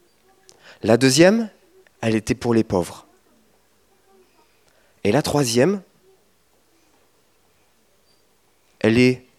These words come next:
déroutante, surprenante, hallucinante, choquante. La troisième dîme, c'est une dîme où tu prends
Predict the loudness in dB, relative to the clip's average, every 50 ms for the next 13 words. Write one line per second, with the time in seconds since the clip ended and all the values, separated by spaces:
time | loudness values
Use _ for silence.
0 | _ _ _ -6 -2 0 0 0 0 -2 0 -2 -2 -2 -4 -8 -16 -18 _ _
1 | _ _ _ _ _ _ _ _ _ _ _ _ _ -14 -10 -8 -6 -6 -6 -4
2 | -4 -2 -2 -2 -4 -6 -8 -14 -18 -18 -20 -20 _ _ _ _ _ _ _ _
3 | _ _ _ -6 -6 -4 -4 -6 -6 -6 -6 -4 -4 -4 -6 -8 -12 -18 _ _
4 | _ -10 -8 -6 -6 -6 -6 -8 -12 -12 -16 -18 -18 -20 _ _ _ _ _ _
5 | _ _ _ _ _ _ _ _ _ _ _ _ _ _ _ _ _ _ _ _
6 | _ _ _ _ _ _ -10 -6 -4 -4 -2 0 -2 0 0 0 0 0 0 -2
7 | -2 -4 -4 -4 -6 -8 -8 -6 -4 -4 -4 -2 -2 -2 -2 -4 -4 -8 -12 -12
8 | -8 -6 -6 -6 -6